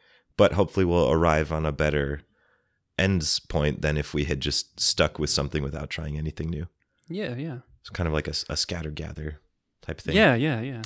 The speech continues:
Speaker 2: And if you're gonna, if you're gonna let a thousand flowers bloom, you're gonna have to prune
Speaker 1: Oh, yeah.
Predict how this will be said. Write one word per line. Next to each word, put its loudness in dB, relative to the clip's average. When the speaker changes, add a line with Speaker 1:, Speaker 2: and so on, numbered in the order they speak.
Speaker 2:
And 6
if 6
you're 12
gonna, 6
if -2
you're 2
gonna 4
let 2
a -2
thousand -4
flowers -6
bloom, -4
you're -6
gonna 0
have -4
to -10
prune -8
Speaker 1:
Oh, 12
yeah. 8